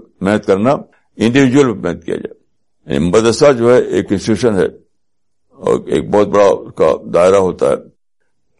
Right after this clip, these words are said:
تو ان کے انسٹیٹیوشن کے لیول پر، یعنی ماس لیول پر ہم چاہیں کہ بدلے وہ، یہ پاسبل نہیں ہے۔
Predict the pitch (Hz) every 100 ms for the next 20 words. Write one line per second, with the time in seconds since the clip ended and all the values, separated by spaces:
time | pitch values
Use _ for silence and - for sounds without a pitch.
0 | - - - - _ - 71 - 117 110
1 | - 127 101 - 113 165 175 151 123 127
2 | 117 - - - - 82 85 82 110 147
3 | 151 135 120 127 110 113 113 107 98 95
4 | 113 120 131 - - - 113 82 98 113
5 | 98 82 65